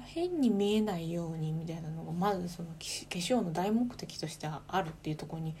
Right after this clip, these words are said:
疑い持ってないから、なんかその、なんていうの、よくありきたりなブラウンのアイシャドウのグラデーションとかをずっと塗り続けてるわけですよ。んで、まあでも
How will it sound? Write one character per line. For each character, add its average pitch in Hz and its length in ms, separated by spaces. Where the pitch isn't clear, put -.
疑 233 360
い 233 40
持 240 180
っ - 20
て 180 160
な 170 160
い 170 60
か 165 180
ら、 240 280
な 202 80
ん 180 60
か 170 120
そ 160 160
の、 156 360
な 160 60
ん 160 80
て - 100
い - 40
う 165 40
の、 147 180
よ 160 420
く - 120
あ 156 60
り 165 80
き 156 100
た 170 120
り 160 120
な 165 120
ブ 160 160
ラ 170 140
ウ 160 120
ン 165 180
の 170 160
ア 170 100
イ 170 60
シ 170 120
ャ 170 60
ド 160 100
ウ - 20
の 156 100
グ 170 140
ラ 165 100
デ 165 100
ー 160 40
シ 156 120
ョ - 20
ン 170 40
と 175 140
か - 140
を 160 100
ず 156 120
っ - 40
と 156 160
塗 175 140
り 165 80
続 165 200
け 160 220
て 160 120
る 147 100
わ 151 120
け 156 100
で 147 100
す - 100
よ。 - 120
ん 220 260
で、 220 380
ま 208 120
あ 196 60
で 185 100
も 170 120